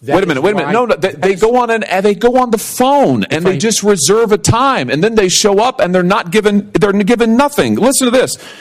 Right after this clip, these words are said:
Speaker 2: Even immigration advocates are amazed about this. Here, also from the Texas Monthly, here's one immigration advocate whose first name is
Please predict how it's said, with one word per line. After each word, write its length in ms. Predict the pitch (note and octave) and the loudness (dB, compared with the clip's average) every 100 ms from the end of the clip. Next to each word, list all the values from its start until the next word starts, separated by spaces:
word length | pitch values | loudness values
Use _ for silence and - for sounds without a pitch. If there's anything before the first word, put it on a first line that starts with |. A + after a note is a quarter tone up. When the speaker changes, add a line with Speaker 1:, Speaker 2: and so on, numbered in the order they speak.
| - | -8
Speaker 2:
Even 280 | - B3+ C4+ | 0 2 2
immigration 680 | G3+ G#3 C#3+ F3+ B3 A#3+ F#3+ | 2 0 0 0 0 0 0
advocates 420 | D3+ A#2+ A#2 A#2 | 0 -2 -2 -2
are 160 | - D#3 | 0 0
amazed 480 | D#3+ F#3 B3 C4 F3 | 2 2 2 0 0
about 300 | C3 A2 - | 0 -2 0
this. 240 | G2 E2+ | -2 0
Here, 140 | A#3 G3 | 0 2
also 320 | G3+ B3 G3+ | 2 2 0
from 160 | D#3+ C3 | 0 -2
the 60 | |
Texas 420 | - C3 - A2 | 0 -2 -2 -2
Monthly, 300 | A2+ F#2+ F2+ | -2 -2 0
here's 240 | D3 G3+ G3 - - | 2 0 -2 -10 -6
one 260 | A#2+ C#3 G#3+ | 0 2 2
immigration 540 | G#3 C#3+ D3+ D3 C3 | 0 0 0 0 0
advocate 520 | A#2+ G#2+ G2 F#2+ G2+ - - _ - - _ | 0 -2 -2 -2 -2 -8 -20 _ -20 -20 _
whose 180 | C#3 B2 | -4 -2
first 240 | E3+ D#3+ | -2 0
name 140 | E3+ | 0
is 80 | C3+ | -2